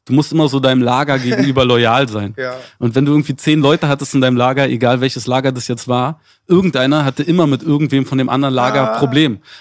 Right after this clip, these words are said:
Speaker 1: Und, äh, <laughs> bei mir war das halt so zum Beispiel, M K war so ein Typ, der war immer mit jedem cool. Und das war sein Problem, weil er war immer mit Leuten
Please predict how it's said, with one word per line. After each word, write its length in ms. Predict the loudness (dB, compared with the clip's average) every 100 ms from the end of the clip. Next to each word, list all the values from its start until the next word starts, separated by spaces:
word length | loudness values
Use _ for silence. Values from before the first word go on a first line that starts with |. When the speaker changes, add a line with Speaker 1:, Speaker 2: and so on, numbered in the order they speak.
| -6
Speaker 1:
Und, 280 | -4 -4
äh, 120 | 0 0 2 0
<laughs> 240 | -2 -8 -2
bei 100 | 2
mir 160 | 4 4
war 80 |
das 160 | 2 2
halt 120 | 0
so 60 | -2
zum 160 | -2 -2
Beispiel, 280 | 0 -2 -2
M 140 | -2
K 260 | -2 -2 0
war 120 | -2
so 100 | -4
ein 80 | -4
Typ, 240 | -2 -4 _ _ _ _ _ _ -4
der 160 | 0
war 140 | 2 0
immer 160 | 0
mit 160 | 0 0
jedem 260 | 0 0 -2
cool. 200 | -2 -2 -4 -10 -12 -12 -20 -20 -6
Und 180 | -2 0
das 160 | 0
war 140 | 2 2
sein 220 | 0 0
Problem, 400 | -4 -2 0 2
weil 100 | 0
er 100 | 2
war 140 | 0
immer 220 | 2 2
mit 120 | 2 2
Leuten 300 | 0 0